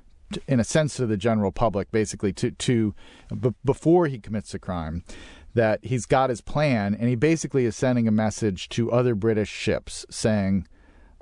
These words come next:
"I'm, I'm not gonna attack you. Just let me do my business here, and I promise not to attack you if you put this sign up on your, you know, with, uh, you know, if you put, if you hoist this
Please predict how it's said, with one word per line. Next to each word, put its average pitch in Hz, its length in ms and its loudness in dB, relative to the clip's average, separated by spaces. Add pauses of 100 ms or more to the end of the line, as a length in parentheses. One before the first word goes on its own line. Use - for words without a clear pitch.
(120)
"I'm, 117 280 2 (160)
I'm 117 260 2
not 127 220 0
gonna 113 180 0
attack 107 420 -2
you. 95 120 0
Just 95 160 -2
let 127 100 4
me 131 80 0
do 120 160 0
my 110 120 2
business 101 440 -2
here, 92 380 -2 (440)
and 101 400 2
I 101 120 0
promise 110 420 -2
not 107 140 0
to 113 80 -4
attack 104 280 0
you 107 80 2
if 98 120 -2
you 107 80 0
put - 220 -2
this 110 140 0
sign 101 320 0
up 98 220 -2
on 95 180 2
your, 95 300 0
you 101 80 0
know, 90 140 -2
with, 92 160 -2 (400)
uh, 101 100 -2 (140)
you 104 320 -2
know, 113 120 -4 (400)
if 107 80 -6
you 113 80 4
put, 135 240 -2
if 113 140 0
you 117 80 2
hoist 107 320 -2
this 101 240 -4